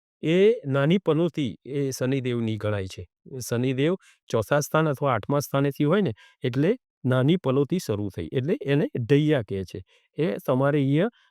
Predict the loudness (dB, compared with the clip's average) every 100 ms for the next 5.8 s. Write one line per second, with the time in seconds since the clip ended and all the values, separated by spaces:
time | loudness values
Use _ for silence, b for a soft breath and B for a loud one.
0 | _ 2 4 6 4 2 -2 -2 -2 -2
1 | -2 0 -2 -2 -2 -2 -4 -4 -2 -2
2 | 0 0 0 -4 -6 -6 -8 -12 b b
3 | _ 0 2 2 4 4 2 2 2 2
4 | 2 2 0 0 0 2 0 0 -2 -2
5 | -4 0 0 2 2 4 2